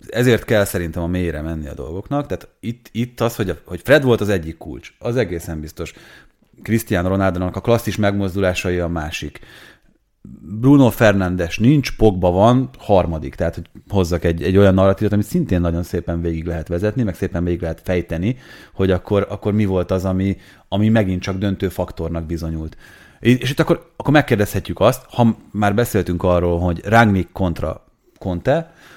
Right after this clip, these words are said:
ö, meg amiről már te is elkezdtél beszélni, hogy itt akkor a két edzőnek a csatája,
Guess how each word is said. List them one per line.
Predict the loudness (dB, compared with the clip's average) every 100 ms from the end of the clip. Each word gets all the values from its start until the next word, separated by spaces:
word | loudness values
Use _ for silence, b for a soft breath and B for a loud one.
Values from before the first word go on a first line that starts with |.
| b _ _ -4
ö, | 2 4 4 4
meg | 2 2
amiről | 0 -2 -4 -2
már | 0 0
te | 0
is | 0
elkezdtél | -2 -2 -6 -6
beszélni, | -4 -4 -2 0 2 0
hogy | 0 -2
itt | -2
akkor | -2 2 2 2 -8
a | -4
két | 2 2
edzőnek | 2 0 0 0 0
a | -4
csatája, | -2 2 4 8 8 6